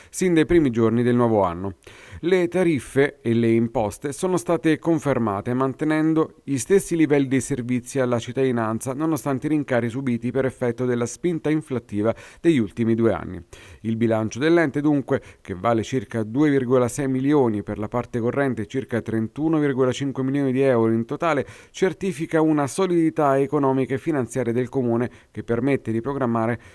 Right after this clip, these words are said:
il futuro ed affrontare eventuali situazioni di criticità senza ricorrere ad aumenti della pressione tributaria a carico dei cittadini.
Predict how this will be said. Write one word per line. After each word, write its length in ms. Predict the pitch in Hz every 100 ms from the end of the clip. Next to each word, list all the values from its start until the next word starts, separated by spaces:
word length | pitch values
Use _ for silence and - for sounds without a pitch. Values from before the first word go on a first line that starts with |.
| -
il 340 | - 151 143 135
futuro 500 | 127 185 170 101 113
ed 120 | 139 156
affrontare 520 | 147 165 156 151 135
eventuali 560 | 127 135 135 175 180
situazioni 560 | 165 135 160 - 151 139
di 100 | 127
criticità 640 | - 160 151 143 156 117 107
senza 520 | - 151 - 143 135
ricorrere 600 | 160 - 110 107 120 -
ad 200 | - 170
aumenti 500 | 160 139 113 110 110
della 200 | 123 123
pressione 440 | 123 127 - 113 113
tributaria 560 | 139 135 120 87 101
a 60 | 120
carico 440 | - 104 104 -
dei 180 | 113 110
cittadini. 560 | - 117 113 101 78